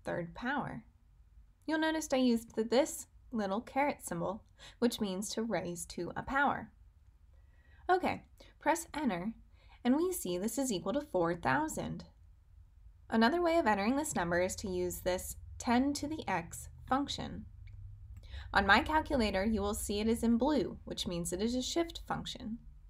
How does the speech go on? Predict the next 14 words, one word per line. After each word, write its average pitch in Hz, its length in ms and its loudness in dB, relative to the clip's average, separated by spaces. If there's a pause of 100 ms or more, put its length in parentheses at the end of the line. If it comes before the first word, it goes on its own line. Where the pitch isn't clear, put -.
(180)
To 330 120 2
enable 175 360 2
it, 190 120 0 (380)
I 262 100 8
will 320 120 4
have 269 240 2
to 285 100 -2
go 180 420 4
up 285 220 4
here 185 420 -2 (260)
and 254 140 2
press 240 240 2
the 214 120 -6
second 180 580 -2